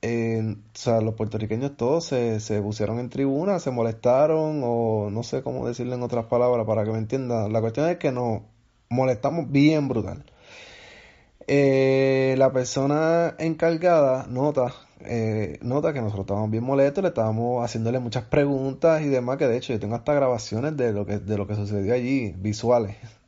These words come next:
Y, y la persona nos notifica, mira, le, le voy a hacer claro, la persona, en este caso te estoy hablando de la persona de la aerolínea, nos notifica.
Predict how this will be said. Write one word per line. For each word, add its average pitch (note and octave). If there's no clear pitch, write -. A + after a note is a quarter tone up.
Y, A2
y C#3+
la D3
persona E3
nos G3
notifica, F#3
mira, B2
le, A2+
le B2+
voy B2
a C3+
hacer C#3+
claro, A#2
la A#2+
persona, B2
en A#2+
este A2
caso A#2
te D#3
estoy C3+
hablando B2
de E3
la C#3
persona B2
de C3+
la A2+
aerolínea, A#2+
nos A#2
notifica. A2+